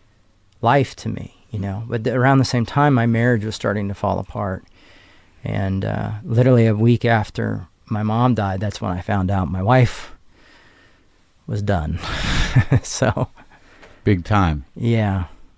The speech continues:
Speaker 2: That's when it usually happens all at once.
Speaker 1: Yeah, that's
Speaker 2: That
Speaker 1: great.
Speaker 2: kind of stuff.
Speaker 1: I mean, luckily I was kind of born and raised in the briar patch, so I, <laughs> I can exist somewhat. <laughs> And when things are too good, that's when I start to get nervous.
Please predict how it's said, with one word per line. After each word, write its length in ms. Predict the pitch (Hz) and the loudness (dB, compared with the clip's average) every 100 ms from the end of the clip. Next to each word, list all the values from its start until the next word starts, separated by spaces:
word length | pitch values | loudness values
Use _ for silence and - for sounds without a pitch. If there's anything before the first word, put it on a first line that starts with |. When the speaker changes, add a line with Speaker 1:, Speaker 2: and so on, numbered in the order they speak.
| _ | _
Speaker 2:
That's 220 | - 101 - | -2 -2 2
when 140 | 104 | 2
it 80 | 95 | 4
usually 300 | 107 107 104 | 2 2 2
happens 440 | 101 95 85 80 | 2 2 0 0
all 160 | 80 73 | 0 -2
at 40 | 69 | -2
once. 300 | 73 71 - | -4 -6 -6
Speaker 1:
Yeah, 460 | - 123 107 101 98 120 | 0 2 2 0 -4 -4
that's 160 | 117 | -2
Speaker 2:
That 140 | 95 90 | 0 2
Speaker 1:
great. 80 | 110 | 2
Speaker 2:
kind 140 | 82 | 2
of 80 | 78 | 0
stuff. 420 | - 85 73 - - | 0 -2 -2 -6 -14
Speaker 1:
I 40 | - | -2
mean, 100 | 123 | 2
luckily 300 | 147 - 123 | 2 2 2
I 60 | |
was 100 | 113 - | 2 0
kind 200 | 107 104 | -2 -2
of 120 | 95 | 0
born 200 | 107 107 | 0 2
and 120 | 101 | 2
raised 340 | 101 101 98 92 | 2 2 0 -2
in 100 | 95 | -4
the 60 | |
briar 360 | 95 101 98 98 | 0 0 0 -2
patch, 440 | - 92 92 - | -4 -6 -6 -8
so 100 | - 98 | -8 -6
I, 260 | 98 92 - - | -4 -6 -12 -20
<laughs> 140 | - - - - - - - | -16 -16 -16 -20 -20 -6 -4
I 40 | |
can 220 | - 151 | 2 4
exist 380 | 135 - 143 - | 4 4 2 4
somewhat. 680 | - - 123 123 113 - - | 2 4 4 4 0 -6 -12
<laughs> 40 | - - - - - | -12 -12 -12 -16 -2
And 260 | 127 120 131 147 135 - - | 2 4 4 2 0 -4 -6
when 100 | 139 | -4
things 240 | 123 151 135 | 2 4 6
are 80 | |
too 220 | 127 - 117 | 4 2 4
good, 280 | 123 120 | 4 4
that's 200 | 110 110 | 2 0
when 100 | 123 | 0
I 60 | 110 | -2
start 260 | - 127 107 | 0 -2 0
to 60 | |
get 180 | 104 113 | -2 -2
nervous. 600 | 127 113 110 107 - - | 0 0 0 -2 -4 -10